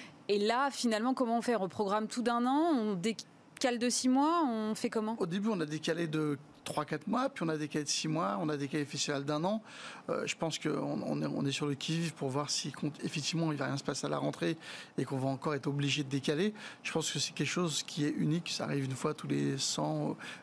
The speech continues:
Speaker 2: ou les, euh, deux cents ans, euh, on fait en même temps partie de l'histoire. Euh, je pense que ce qui est bien, c'est que ça va permettre de faire une remise à plat de notre secteur, une remise à plat de la vision que les gens ont du secteur de, de la musique, des musiques actuelles, de se dire qu'effectivement c'est un, un secteur qui peut être en danger. Oui, il peut être en danger parce que,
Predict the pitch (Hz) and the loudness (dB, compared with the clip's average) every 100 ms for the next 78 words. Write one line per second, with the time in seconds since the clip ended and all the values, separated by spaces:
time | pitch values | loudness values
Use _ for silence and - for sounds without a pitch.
0 | - 147 143 139 135 123 135 - 139 135 | -2 0 4 4 4 2 0 0 0 2
1 | 175 147 - - - - 160 - 139 135 | 0 0 -2 -8 -14 -8 -8 -2 0 0
2 | 160 - 131 147 135 - 175 185 - - | -2 -2 -2 0 0 0 0 0 -4 -16
3 | - - 262 - - 104 - - 160 151 | -16 -4 -2 -2 -2 -4 -2 -2 0 2
4 | 170 143 135 143 151 156 147 135 143 135 | 0 0 -2 0 0 0 -2 -2 -2 0
5 | 135 156 139 143 147 147 - - - - | 2 2 2 2 0 -2 -4 -14 -18 -10
6 | - 143 - 131 151 139 - - - - | -2 0 0 -2 -2 -2 -6 -18 -8 0
7 | 147 139 143 139 147 151 139 131 135 131 | 2 2 2 0 0 -2 -2 0 0 0
8 | 160 156 143 131 151 147 143 135 - 127 | 0 0 0 0 0 0 -2 0 -2 -2
9 | - 139 143 135 139 135 135 135 147 - | -2 -2 -2 0 0 0 -2 -2 -4 -4
10 | - - 139 139 135 139 - 147 143 - | -12 -4 0 2 2 0 0 0 -2 -10
11 | - - 139 139 135 - 135 143 - 139 | -8 -2 0 0 0 0 0 -2 0 0
12 | 147 143 139 139 - 151 - - - 139 | 0 0 -2 -2 -2 -4 -8 -14 -6 -2
13 | - 139 160 - - 151 139 135 135 139 | -2 -2 -4 -4 -2 -2 0 0 0 0
14 | 160 143 185 175 - 143 143 139 135 190 | 0 2 2 2 0 0 0 0 0 0
15 | 170 - 143 | -2 -2 -2